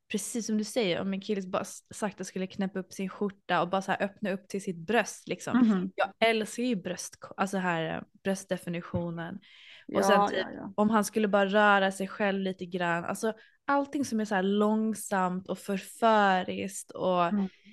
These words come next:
Speaker 1: jag menar, det kan till och med vara så här, äh, han då killen som jag precis berättade om med flaskan. Han kunde typ så här, äh, skicka videos när han typ tar en kudde och kastar ner den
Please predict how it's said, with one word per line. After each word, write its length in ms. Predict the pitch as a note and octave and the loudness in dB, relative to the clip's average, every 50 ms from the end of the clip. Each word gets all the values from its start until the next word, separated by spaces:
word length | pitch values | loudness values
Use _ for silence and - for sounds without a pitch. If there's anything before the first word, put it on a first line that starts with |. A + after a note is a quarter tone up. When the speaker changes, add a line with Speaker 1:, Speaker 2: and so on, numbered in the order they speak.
| - _ - | -18 _ -4
Speaker 1:
jag 80 | G#3+ | 0
menar, 160 | G#3+ G#3+ G#3+ | 2 2 4
det 120 | G3+ A3 A3 | 4 2 0
kan 200 | A3+ B3+ A#3+ A#3 | 0 0 -2 0
till 140 | C4 A#3+ A#3+ | 0 0 0
och 60 | A#3 | 0
med 100 | A3+ A3 | 0 2
vara 120 | G#3+ G#3 | 0 0
så 120 | G3+ - G#3 | 0 0 0
här, 500 | F#3 F3+ F3 E3+ E3+ E3+ E3 E3 E3 D#3+ | 2 2 2 2 2 2 2 0 0 -2
äh, 60 | F3+ - _ _ _ _ _ _ - - - | -4 -8 _ _ _ _ _ _ -18 -16 -14
han 300 | - G3 G#3 G3+ G3+ G3+ | -8 -2 0 0 0 2
då 120 | G3+ F#3+ F#3+ | 0 -2 -2
killen 320 | - G#3+ F#3+ F#3 F3 F3+ | -2 -4 -4 -4 -6 -8
som 100 | F#3 G3 | -6 -6
jag 100 | F#3+ F3+ | -8 -6
precis 220 | - - F#3+ F#3 - | -6 -8 -10 -8 -6
berättade 360 | G3+ F#3 - - - E3+ D#3+ | -8 -8 -8 -6 -6 -6 -4
om 140 | D#3 E3+ F3 | -4 -6 -6
med 200 | F3 E3+ E3+ - | -6 -6 -6 -6
flaskan. 540 | - G#3 G3 - - - - - G2 - - _ _ _ _ _ _ - - - - - | -6 -8 -8 -8 -12 -12 -12 -12 -12 -12 -14 _ _ _ _ _ _ -20 -20 -20 -18 -8
Han 200 | - G3 G3 G3 | -4 -4 -2 0
kunde 180 | - A3+ A3+ | 0 0 0
typ 240 | G#3+ - G#3+ F#3+ - | 0 0 -2 -2 -2
så 100 | - G3+ | -2 0
här, 180 | F3+ E3+ E3 - - _ _ _ _ _ - | 0 0 0 -2 -6 _ _ _ _ _ -2
äh, 220 | F#3+ F#3 F#3 E3+ F#3 | 0 0 0 0 0
skicka 540 | - - A3 G#3+ - - - F#3+ F#3 F3+ G3+ - _ _ _ _ _ _ - | -2 -4 -4 -4 -4 -4 -2 0 0 0 -2 -6 _ _ _ _ _ _ -6
videos 640 | F#3+ G3 A#3 G#3+ F#3 F3+ - - - - - - | -2 0 2 2 2 0 -2 -4 -6 -6 -6 -6
när 120 | - G3+ G3 | -4 -2 -2
han 300 | F#3 G3 F#3 F#3 F#3 F#3+ | 0 0 0 0 0 -4
typ 360 | - F#3+ E3+ F3 - _ - | -6 -6 -6 -6 -8 _ -4
tar 260 | - A3+ G3+ F#3+ F3+ | 0 2 4 4 4
en 140 | F3 F3 F#3+ | 2 0 -4
kudde 560 | - - A3 G#3+ F#3+ F3 - - - - G#3+ - _ _ _ _ _ _ - | -4 -4 -4 -4 -4 -4 -4 -4 -4 -4 -6 -10 _ _ _ _ _ _ -10
och 100 | G3 F#3+ | -8 -4
kastar 300 | - A3 G3 - - G#3 | -2 -2 -2 -2 -2 -2
ner 320 | G#3+ G#3+ G#3+ G3+ F3+ E3+ - | -2 0 0 2 0 0 0
den 360 | E3 D#3 - F3+ F#3+ G#3+ | 0 -2 -2 -2 -6 -8